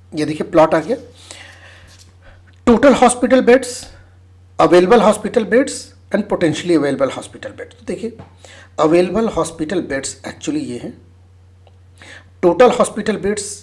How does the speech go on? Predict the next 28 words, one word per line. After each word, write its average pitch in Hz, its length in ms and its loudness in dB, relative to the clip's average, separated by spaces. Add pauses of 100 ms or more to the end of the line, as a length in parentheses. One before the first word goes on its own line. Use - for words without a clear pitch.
(160)
ये 127 200 -8
हैं, 165 200 -8 (680)
और 220 100 4 (160)
पोटेंशियली 196 500 -2
ग्रीन 240 280 2
जो 185 120 -2
है 208 120 -2 (520)
अवेलेबल 165 400 2
हॉस्पिटल, 175 280 -4
पोटेंशियली 175 640 -2
अवेलेबल 160 400 2
हॉस्पिटल 151 440 -2
बेड। 113 200 -10 (120)
तो 131 60 -10
सॉरी, 175 300 -2 (440)
इसका 156 200 -6
मतलब 156 280 -4
ये 151 140 -2
नहीं 165 220 -6
था 190 120 -6
कि 202 340 -12 (460)
पोटेंशियल 151 600 -2
अवेलेबल 180 380 2
बेड 196 140 -6
का 202 120 -4
मतलब 190 240 -6
कि 208 80 -10
जो 190 140 -6